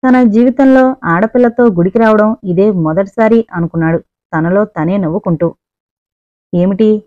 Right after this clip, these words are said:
మీరు సడన్గా ఆలోచనలో పడిపోయారు?" "ఏమీ లేదు, పదండి" అంటూ లేచాడు. అతన్ని అనుసరించింది భార్గవి. ఇద్దరూ కలిసొస్తుంటే వెంకటేశ్వరరావు చూశాడు. ఇద్దరూ చక్కగా సరిపోయారు.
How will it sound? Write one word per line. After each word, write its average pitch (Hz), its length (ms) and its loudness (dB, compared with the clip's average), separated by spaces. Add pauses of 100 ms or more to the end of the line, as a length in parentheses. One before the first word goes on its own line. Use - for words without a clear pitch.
(100)
మీరు 190 160 -2
సడన్గా 196 640 -2
ఆలోచనలో 208 600 -2
పడిపోయారు?" 226 540 0 (720)
"ఏమీ 175 260 0
లేదు, 190 240 0 (140)
పదండి" 185 340 0 (200)
అంటూ 165 240 0
లేచాడు. 165 460 0 (800)
అతన్ని 262 460 2
అనుసరించింది 185 680 0
భార్గవి. 165 540 -2 (560)
ఇద్దరూ 226 380 2
కలిసొస్తుంటే 214 880 -2 (160)
వెంకటేశ్వరరావు 208 680 -2 (100)
చూశాడు. 175 320 0 (760)
ఇద్దరూ 185 340 0
చక్కగా 185 520 -2
సరిపోయారు. 170 640 -2